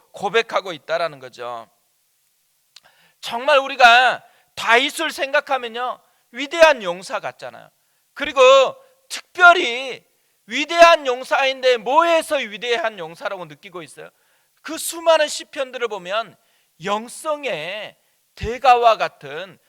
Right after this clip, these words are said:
그런 용사라고 생각하고 있습니다. 근데 왜 다윗이 이런 유혹 앞에서 그렇게 쉽게 넘어질 수 있었을까요?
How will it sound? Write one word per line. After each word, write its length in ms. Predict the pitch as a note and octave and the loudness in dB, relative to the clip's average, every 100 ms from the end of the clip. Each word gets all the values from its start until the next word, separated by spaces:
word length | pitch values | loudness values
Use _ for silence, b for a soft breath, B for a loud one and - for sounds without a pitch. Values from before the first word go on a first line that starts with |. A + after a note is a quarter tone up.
| _ - | _ -10
그런 340 | E4 D#4+ C#4 | -2 0 0
용사라고 580 | G3+ G3 - A3 G#3+ F#3 | -4 -8 -6 -2 -4 -6
생각하고 540 | - B3 A3+ G3 F3 | -14 -12 -12 -10 -12
있습니다. 420 | C#3+ - C3+ - _ _ _ _ _ _ | -14 -20 -20 -20 _ _ _ _ _ _
근데 300 | - D#4 D4 | -12 -6 -2
왜 640 | C4+ C4 B3+ A#3+ F3 - _ _ _ _ | 4 6 6 4 -2 -10 _ _ _ _
다윗이 680 | - G3+ A#3 - A3 A#3 A3 - _ _ | -2 0 0 -4 -10 -8 -10 -12 _ _
이런 320 | C4 D#4 C#4+ | -6 -4 -4
유혹 240 | A#3+ C#4+ C#4 | -6 -4 -2
앞에서 340 | C4+ C4 - | -2 -4 -10
그렇게 280 | A#3 A#3+ A#3 | -10 -8 -8
쉽게 480 | - F4+ - E4+ C#4 | -8 -12 -6 -4 0
넘어질 420 | F#3+ G#3 G3+ F#3+ | -2 -2 -8 -10
수 320 | - A3 F#3 | -12 -14 -12
있었을까요? 720 | D3+ - D#3+ D3 - A#2+ A#2 | -12 -14 -14 -16 -14 -12 -12